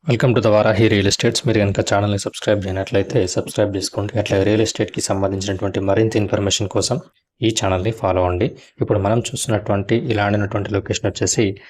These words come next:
వర్గల్ మండల కేంద్రానికి దగ్గరలో ఉన్నటువంటి ల్యాండ్ ఇది. టోటల్ ల్యాండ్ వచ్చేసి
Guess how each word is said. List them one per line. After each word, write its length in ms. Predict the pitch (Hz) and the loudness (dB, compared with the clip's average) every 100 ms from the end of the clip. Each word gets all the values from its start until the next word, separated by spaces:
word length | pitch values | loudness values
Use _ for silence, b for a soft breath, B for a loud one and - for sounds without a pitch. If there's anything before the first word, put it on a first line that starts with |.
| B _ | B _
వర్గల్ 320 | 113 104 120 117 | -4 0 2 2
మండల 260 | 104 104 | 2 2
కేంద్రానికి 560 | 104 101 98 98 95 113 | 0 0 2 0 0 2
దగ్గరలో 380 | 98 101 104 104 | 2 2 2 4
ఉన్నటువంటి 460 | 98 98 101 98 98 | 2 -2 -4 -2 0
ల్యాండ్ 280 | 98 92 | 0 2
ఇది. 100 | 104 202 - _ _ - | 0 0 -6 _ _ -2
టోటల్ 320 | 120 117 127 | 0 2 2
ల్యాండ్ 220 | 110 104 | 4 2
వచ్చేసి 360 | 98 107 98 | 0 0 0